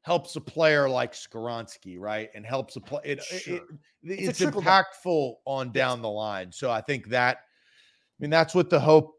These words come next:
Speaker 1: that Titans have to have. And then, you know, free agency, they got a lot of money to spend. Where are they gonna put that twenty-seven million dollars that they're not gonna be paying Ryan Tannehill, uh, in the offseason, and probably the money that they're not paying Derrick Henry,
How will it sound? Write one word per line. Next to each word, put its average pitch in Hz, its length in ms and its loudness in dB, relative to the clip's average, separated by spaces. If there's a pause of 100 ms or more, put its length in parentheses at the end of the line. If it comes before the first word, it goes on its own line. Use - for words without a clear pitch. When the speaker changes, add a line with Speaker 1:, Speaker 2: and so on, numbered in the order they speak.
(100)
Speaker 1:
that 156 360 -2
Titans 151 560 -2
have 151 320 2
to 143 100 2
have. 143 380 2
And 147 140 -2
then, 170 200 -4
you 180 60 -6
know, 151 80 0
free 160 260 -2
agency, 165 500 -2
they 117 140 -6
got 135 100 -2
a 139 40 0
lot 147 180 2
of 147 60 0
money 147 240 -4
to 143 100 -8
spend. 151 380 -6
Where 147 120 -4
are 151 60 -2
they 147 140 -4
gonna 143 140 -6
put 156 220 -4
that 143 180 -4
twenty-seven 139 500 -8
million 139 240 -8
dollars 139 320 0
that 117 120 -20
they're 135 100 -8
not 131 180 -8
gonna 135 80 -10
be 127 140 -6
paying 135 400 -6 (280)
Ryan 135 300 -6
Tannehill, 113 640 -2 (420)
uh, 113 480 -4
in 135 80 -10
the 127 80 -2
offseason, 123 760 2
and 117 200 -8 (100)
probably 139 680 2
the 123 160 -10
money 135 300 -4
that 135 140 -2
they're 139 120 -6
not 139 240 -2
paying 143 260 -4
Derrick 143 360 0
Henry, 143 320 -4